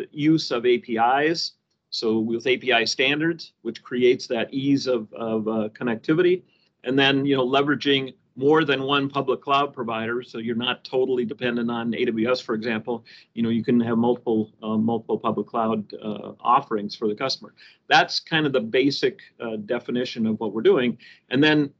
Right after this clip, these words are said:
componentizing, uh, functions. So historically, people have thought about a core, well, not thought about, historically this was true,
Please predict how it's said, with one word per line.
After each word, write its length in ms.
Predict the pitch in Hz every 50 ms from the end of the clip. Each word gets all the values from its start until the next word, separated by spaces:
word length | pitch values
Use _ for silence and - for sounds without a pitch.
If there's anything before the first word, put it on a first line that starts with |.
| _ _ _ _ _ -
componentizing, 1300 | 156 151 139 - 160 180 202 202 196 180 - 165 147 151 147 143 143 - 143 139 139 139 135 143 139 _ -
uh, 260 | 123 123 120 123 120
functions. 460 | 113 - 147 139 139 - 127 110 107 -
So 180 | 135 123 120
historically, 640 | 120 127 131 - - 170 165 165 165 165 165 151 143
people 360 | 139 - 151 147 151 147 135
have 160 | 127 131 -
thought 240 | - - 127 127 127
about 260 | 123 120 123 123 120
a 160 | 104 107 123 117
core, 260 | - - 139 127 113
well, 260 | - 123 110 - - _ -
not 200 | 120 117 110 -
thought 160 | 131 135 117
about, 240 | 107 110 107 - - _ 120 113 - _ _ -
historically 420 | - - - 135 139 135 - 120 110
this 200 | 107 113 113 127
was 360 | 127 143 165 139 113 110 -
true, 460 | - - 185 175 135 113 110 107